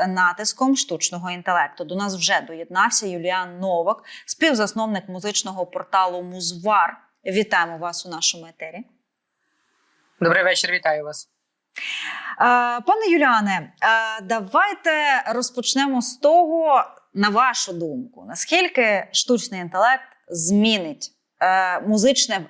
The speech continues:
Speaker 1: музичний простір, е, творчий простір в Україні, в світі,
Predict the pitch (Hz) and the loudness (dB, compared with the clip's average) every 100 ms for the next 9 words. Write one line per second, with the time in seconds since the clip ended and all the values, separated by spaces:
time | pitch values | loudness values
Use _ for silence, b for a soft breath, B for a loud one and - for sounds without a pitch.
0 | - 202 214 277 - 233 - 196 170 - | -6 -2 0 2 0 -2 -4 -4 -4 -6
1 | - B B B B - 185 190 190 - | -16 B B B B 0 2 4 0 -2
2 | - 214 185 247 240 - 196 175 185 180 | -2 0 4 4 4 0 -6 -6 -4 -2
3 | 127 - - - _ - 214 247 269 254 | 0 -2 -6 -12 _ 0 2 4 2 2
4 | 233 262 247 240 - - 202 202 233 226 | 0 0 -2 -4 0 0 2 2 0 -2
5 | - 214 202 190 180 | -6 -4 -2 2 0